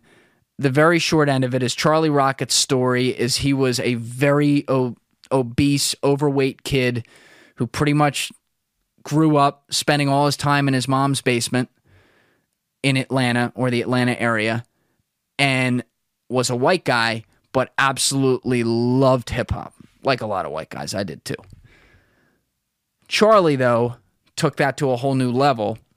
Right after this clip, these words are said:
and built a studio in his basement and actively networked in the hip hop space. And eventually he would get some acts or acts who were trying to be acts to come over,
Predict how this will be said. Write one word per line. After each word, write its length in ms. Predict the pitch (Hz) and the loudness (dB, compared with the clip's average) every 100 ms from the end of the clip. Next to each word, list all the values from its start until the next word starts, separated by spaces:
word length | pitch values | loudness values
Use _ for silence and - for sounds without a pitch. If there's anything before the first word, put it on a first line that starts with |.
| _ _ _ - | _ _ _ -6
and 160 | 127 | -2
built 200 | 139 131 - | -2 -2 -2
a 60 | |
studio 520 | - - 190 165 139 | -4 0 0 2 2
in 80 | 131 | 2
his 120 | 123 | -2
basement 520 | - 120 117 - 120 - | -2 -2 -2 -2 -4 -4
and 140 | 120 - | -8 -2
actively 500 | 139 143 160 135 131 | -2 0 -4 -2 -2
networked 720 | 117 135 143 - 110 - - - | 0 0 0 -2 -4 -4 -10 -6
in 100 | 120 | -4
the 80 | |
hip 240 | 113 120 - | -2 -4 -2
hop 240 | - - | -4 -4
space. 600 | - - - - - - - _ _ _ _ _ | -6 -2 -2 -2 -6 -6 -14 _ _ _ _ _
And 160 | - 127 | -4 -2
eventually 680 | 120 139 139 - 139 139 131 | 0 0 0 0 0 2 0
he 120 | 139 | 0
would 160 | 135 127 | -2 -2
get 240 | 139 - | -4 -2
some 160 | - 131 | -2 0
acts 540 | 127 139 - - - - | 0 -2 -2 -2 -4 -6
or 380 | 123 123 120 120 _ _ _ - | -2 -2 -2 -6 _ _ _ -2
acts 240 | 123 123 | -2 -2
who 80 | 139 | -4
were 60 | 123 | -4
trying 300 | - 131 127 | -2 -2 -2
to 60 | |
be 120 | 127 | -2
acts 320 | 127 127 - - | 0 -2 -4 -6
to 100 | 127 | -4
come 220 | 139 131 | 0 2
over, 440 | 135 135 147 143 | 0 0 -2 -4